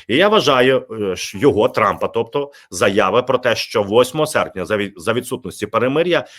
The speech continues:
він запровадить, я б сказав, руйнівні тарифи і санкції проти Росії. Суть у тому, що Путіну потрібно продавати свою нафту, підкреслив Вітекер.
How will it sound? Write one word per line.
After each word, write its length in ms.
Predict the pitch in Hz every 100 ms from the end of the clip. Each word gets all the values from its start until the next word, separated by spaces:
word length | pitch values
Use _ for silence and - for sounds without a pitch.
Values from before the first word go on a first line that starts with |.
| -
він 200 | 101 147
запровадить, 640 | 139 - 160 139 107 87 110
я 60 |
б 60 | -
сказав, 340 | - 110 107 110
руйнівні 480 | 127 135 135 127
тарифи 380 | 101 101 113 -
і 40 | 90
санкції 360 | 151 160 110
проти 220 | 107 101
Росії. 440 | 110 110 110 78 - - -
Суть 220 | - 185
у 60 | 226
тому, 360 | 208 131 90
що 220 | 85 - 127
Путіну 380 | 175 180 147
потрібно 460 | - 117 139 151 143
продавати 500 | - 104 104 117 98
свою 280 | - 113 131
нафту, 340 | 123 90 -
підкреслив 480 | - - 98 - 139
Вітекер. 380 | 160 87 -